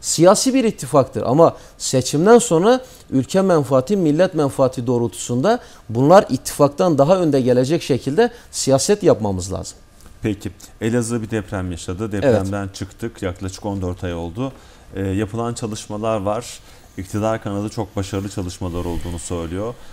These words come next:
Speaker 2: Muhalefetin belli kesimi de, e, çalışmaların, e, aslında vatandaşın beklentilerini karşılamadığını iddia ediyor.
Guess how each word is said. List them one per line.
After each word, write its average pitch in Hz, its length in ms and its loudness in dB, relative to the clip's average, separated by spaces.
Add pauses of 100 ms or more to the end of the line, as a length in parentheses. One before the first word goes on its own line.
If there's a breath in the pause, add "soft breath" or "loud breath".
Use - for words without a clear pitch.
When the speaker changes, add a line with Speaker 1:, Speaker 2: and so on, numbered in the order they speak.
(140)
Speaker 2:
Muhalefetin 101 760 -6
belli 98 240 -4
kesimi 87 420 -8
de, 113 400 -6
e, 87 60 -6
çalışmaların, 98 760 -6 (400 soft breath)
e, 90 280 -4
aslında 101 320 -6
vatandaşın 95 640 -6 (280 soft breath)
beklentilerini 101 580 -4
karşılamadığını 101 680 -4
iddia 85 320 -6
ediyor. 98 280 -8